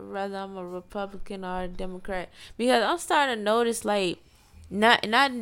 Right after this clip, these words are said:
even that, because it, it all depend on the person. Because I asked this one older man,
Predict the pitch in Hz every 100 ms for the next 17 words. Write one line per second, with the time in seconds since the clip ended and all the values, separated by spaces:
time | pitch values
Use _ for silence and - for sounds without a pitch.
0 | - 240 233 196 175 190 - - - 196
1 | 190 180 175 - - _ _ _ _ _
2 | _ _ 226 277 - 277 220 226 220 196
3 | - 202 190 180 - 190 202 185 180 196
4 | 185 247 - 202 - 190 180 180 185 -
5 | 180 175 170 165 160 175